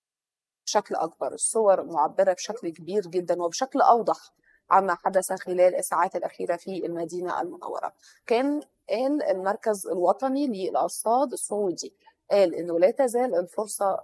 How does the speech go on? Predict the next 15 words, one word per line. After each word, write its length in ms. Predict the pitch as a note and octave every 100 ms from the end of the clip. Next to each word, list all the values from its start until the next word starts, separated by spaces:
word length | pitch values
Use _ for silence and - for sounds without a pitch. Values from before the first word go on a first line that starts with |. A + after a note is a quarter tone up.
| -
مهيئة 380 | F#3 E3+ E3+ -
حتى 360 | - - -
الآن 320 | - F3 A#3
لهطول 580 | D4 C#4+ G3+ F#3+ A#3 A#3+
أمطار 520 | - F#3 - G#3+ A3 -
رعدية 420 | F#3 F3+ D#3 E2+
تكون 460 | - G3 A3 F#3+ D#3+
متوسطة 680 | E3+ D#3+ E3+ - A3+ A3+ G#3+ - _
لغزيرة. 540 | - F#3+ G3 F#3+ F#3+ -
طبعا 320 | G3 F#3 F3
هذه 220 | F3+ F#3
الأمطار 480 | G3 E3 E3+ A3 F4 F#4
بتؤدي 540 | C4+ - A3 F#3+ G3+ G#3 _ _ -
لجريان 640 | G3+ G#3+ F#3 F3+ F3+ F3+ - - -
السيول 720 | - - A#3 G#3+ G#3 A3+